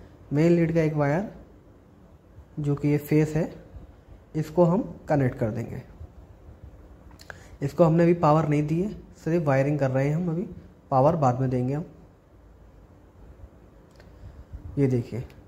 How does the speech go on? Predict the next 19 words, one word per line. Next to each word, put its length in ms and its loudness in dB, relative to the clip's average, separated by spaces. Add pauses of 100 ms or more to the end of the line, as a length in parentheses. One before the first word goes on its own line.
(440)
अब 200 -4
इससे 220 0
क्या 160 2
हुआ 240 0 (100)
कि 160 -2 (1300)
ये 160 4
हमने 300 4
इसमें 240 -2
face 380 -2
connect 300 0
कर 120 -4
दिया, 240 -6 (1200)
तो 80 2
इस 120 2
white 260 2
वाले 200 2
के 80 0
wire 280 2
के 220 -4